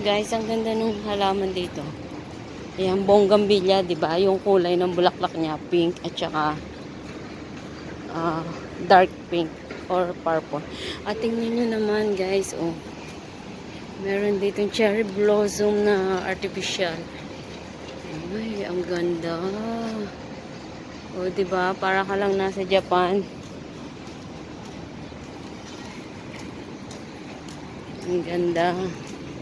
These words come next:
Ayan, nakaikot na kami ni Winter Boy na tahimik, kalmado ang panahon. Hindi malakas ang hangin.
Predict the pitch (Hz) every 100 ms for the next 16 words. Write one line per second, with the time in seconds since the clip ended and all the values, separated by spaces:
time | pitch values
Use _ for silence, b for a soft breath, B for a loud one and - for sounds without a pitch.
0 | - - - - - - - - - -
1 | - - - - - 381 392 370 349 330
2 | 330 330 302 - 285 285 294 294 277 302
3 | 302 311 294 302 285 285 285 277 285 269
4 | 262 269 269 262 262 285 320 302 302 -
5 | 262 262 269 294 269 254 269 269 277 302
6 | 302 302 262 262 254 - - - - -
7 | - - - - - 226 226 233 240 226
8 | 233 240 233 233 262 294 285 269 269 269
9 | 269